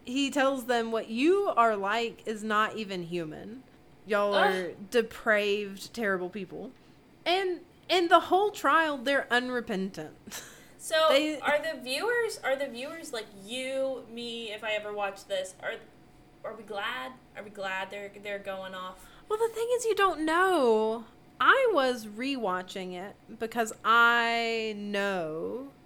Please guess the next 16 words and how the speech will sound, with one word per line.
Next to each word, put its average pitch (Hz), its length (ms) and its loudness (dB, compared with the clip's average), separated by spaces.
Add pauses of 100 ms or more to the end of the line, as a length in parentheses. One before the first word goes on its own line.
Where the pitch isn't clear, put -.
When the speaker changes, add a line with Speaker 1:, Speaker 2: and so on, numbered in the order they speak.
(140)
Speaker 1:
that 196 160 -4
they're 202 140 0
terrible 185 320 -2
people. 175 400 -12 (600)
Speaker 2:
Okay. 233 200 -2
Speaker 1:
But 320 100 4
if 359 160 2
you've 349 220 6
been 440 220 2
watching 320 360 2
it 220 140 -4
currently, 220 640 -4 (140)
they're 349 300 -2 (100)
always 349 520 0
the 220 180 -2 (500)
protagonists. - 920 -12